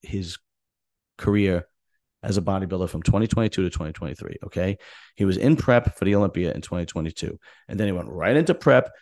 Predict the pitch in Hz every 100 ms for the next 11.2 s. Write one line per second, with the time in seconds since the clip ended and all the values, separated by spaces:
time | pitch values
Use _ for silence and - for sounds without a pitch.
0 | _ - 104 82 104 101 107 98 85 -
1 | 87 87 85 82 - 98 135 127 123 110
2 | 107 - 95 78 87 98 - 131 165 175
3 | 151 127 107 92 101 92 - - 92 -
4 | 90 90 _ _ _ - 92 - 110 110
5 | 117 101 104 107 104 101 95 90 80 95
6 | 101 95 92 73 92 95 85 73 - -
7 | _ - - _ - 98 - 101 90 87
8 | - 117 156 170 160 151 151 147 139 131
9 | 123 110 110 101 104 101 _ - 101 92
10 | 92 113 107 - 110 110 - 107 104 98
11 | 95 92